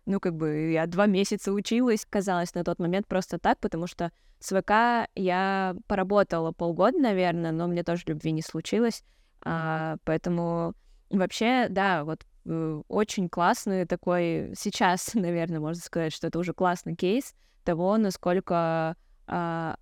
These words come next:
адаптивен мир, э, фриланса и того, насколько нужно уметь понимать, что, э,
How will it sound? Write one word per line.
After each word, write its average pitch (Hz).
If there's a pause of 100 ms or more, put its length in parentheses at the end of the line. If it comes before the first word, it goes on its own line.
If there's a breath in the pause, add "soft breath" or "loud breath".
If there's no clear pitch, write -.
(120)
адаптивен 185
мир, 202
э, 170
фриланса 185
и 175
того, 180
насколько 196
нужно 196
уметь 175
понимать, 170 (240)
что, 165
э, 104